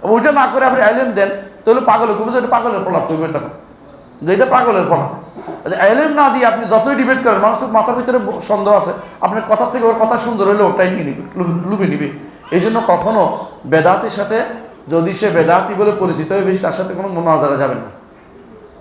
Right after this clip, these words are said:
মোনাজারা যাবেন না। আপনার এলেম দিয়ে আপনি মানুষ তৈরি করেন, আপনার এলেম দিয়ে আপনি ভালো কথা বলতে থাকেন,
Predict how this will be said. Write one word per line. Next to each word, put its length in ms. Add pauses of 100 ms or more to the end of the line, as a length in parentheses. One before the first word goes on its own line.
(120)
মোনাজারা 340
যাবেন 180
না। 160 (480)
আপনার 440
এলেম 280
দিয়ে 160
আপনি 140
মানুষ 320
তৈরি 200
করেন, 240
আপনার 240
এলেম 220
দিয়ে 100
আপনি 180
ভালো 220
কথা 160
বলতে 220
থাকেন, 240